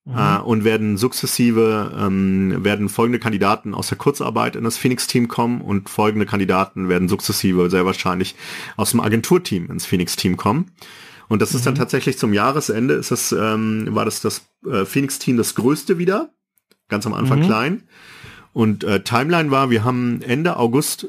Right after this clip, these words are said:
Speaker 2: ähm, so gesehen angefangen, den M V P zu bauen. Ähm, ich muss noch mal einen
Speaker 1: Also
Speaker 2: Kalender
Speaker 1: das
Speaker 2: gucken, ob
Speaker 1: most, most valu-, valuable product.
Speaker 2: Genau.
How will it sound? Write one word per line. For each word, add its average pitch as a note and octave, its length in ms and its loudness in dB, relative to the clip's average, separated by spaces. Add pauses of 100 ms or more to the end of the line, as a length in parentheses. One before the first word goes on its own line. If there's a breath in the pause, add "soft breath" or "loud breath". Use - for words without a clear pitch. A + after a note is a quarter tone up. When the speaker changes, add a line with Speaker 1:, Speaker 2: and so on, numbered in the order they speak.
(100)
Speaker 2:
ähm, A2 420 2
so A#2 140 2
gesehen C3 240 2
angefangen, C3 400 -2
den A#2 240 0
M G#2+ 240 0
V A#2 100 2
P - 160 0
zu F3 160 0
bauen. F#3+ 320 0 (640)
Ähm, G#2 320 -2
ich G#2+ 100 -4
muss A#2+ 120 -2
noch C3+ 40 0
mal B2 60 2
einen G#2+ 80 -2
Speaker 1:
Also A2+ 140 0
Speaker 2:
Kalender B2+ 160 -2
Speaker 1:
das C#3 100 -2
Speaker 2:
gucken, C3+ 140 0
ob C3+ 60 2
Speaker 1:
most, - 260 -8
most C#3 280 -4
valu-, C3 300 0 (220)
valuable D3 640 2
product. D#3+ 680 -4
Speaker 2:
Genau. B2 320 0